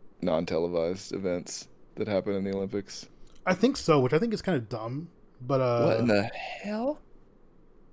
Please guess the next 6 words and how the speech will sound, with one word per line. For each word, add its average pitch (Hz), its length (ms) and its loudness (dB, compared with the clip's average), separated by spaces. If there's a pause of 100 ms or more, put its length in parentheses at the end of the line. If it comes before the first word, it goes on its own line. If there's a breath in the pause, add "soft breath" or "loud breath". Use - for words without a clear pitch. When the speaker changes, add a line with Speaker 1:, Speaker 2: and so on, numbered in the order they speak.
Speaker 1:
Sorry, 110 340 4
that 113 120 4
guy, 131 360 6 (580)
is 113 100 -8
that 170 200 2 (200)
the, 120 160 -2